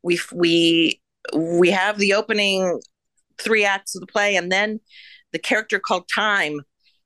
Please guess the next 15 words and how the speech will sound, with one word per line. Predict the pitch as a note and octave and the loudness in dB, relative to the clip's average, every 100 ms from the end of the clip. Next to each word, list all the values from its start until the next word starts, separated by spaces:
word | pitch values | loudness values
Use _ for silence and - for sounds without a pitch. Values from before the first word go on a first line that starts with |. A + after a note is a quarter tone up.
| _ E3+ | _ -2
uh, | D#3 C#3+ - | -2 -2 -4
co-, | - F#3+ E3+ | -6 -4 -4
appears | - A3+ G3+ D3 D#3+ | -6 -2 0 0 -6
and | D#3 | -6
says, | D#3+ D#3+ F3+ | -4 -4 -6
"You | G#3 | -4
know | G3+ | -2
what? | G3+ G#3 F#3 | 0 -2 -2
We're | G3 | -2
gonna | G3 F#3 | 0 -2
actually | E3 - F3+ | -4 -10 -6
fast | F3+ E3+ - | -4 -4 -6
forward | F3 E3+ | -6 -6
sixteen | - F#3+ - - F3 D#3+ | -8 -12 -10 -10 -8 -4
years | D#3+ D#3+ C3+ C3 - | 0 2 0 -2 -10